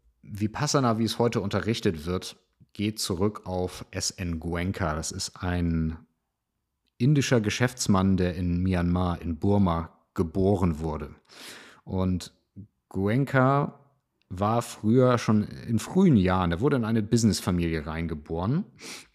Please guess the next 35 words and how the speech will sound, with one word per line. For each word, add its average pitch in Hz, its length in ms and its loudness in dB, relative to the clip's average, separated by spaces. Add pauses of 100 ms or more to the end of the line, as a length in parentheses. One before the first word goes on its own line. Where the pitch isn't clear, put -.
und 98 160 -2
war 110 120 2
schon 110 180 2
in 101 60 2
frühen 131 300 0
Jahren, 110 320 2
schon 101 140 0
Mitte 101 160 0
seiner 95 280 -2
Zwanziger, 95 600 -2
war 87 120 2
der 85 280 -4
extrem 90 540 -2
vermögend, 92 540 -2
hatte 85 160 -4
große 92 360 -6
Unternehmen, 98 680 2 (480)
war 101 180 -4
sehr 101 160 0
erfolgreich, 113 880 0
aber 107 380 0
hatte 117 240 -2
auch 110 340 -4
einen 107 840 -2
sehr 101 360 -2
unruhigen 120 520 2
Geist, 85 440 -4
hatte 98 200 -2
körperlich 107 680 -2
und 95 140 -4
psychisch 113 420 -4
dann 95 260 -2
irgendwann 98 300 -4
auch 82 140 -8
Probleme 131 600 2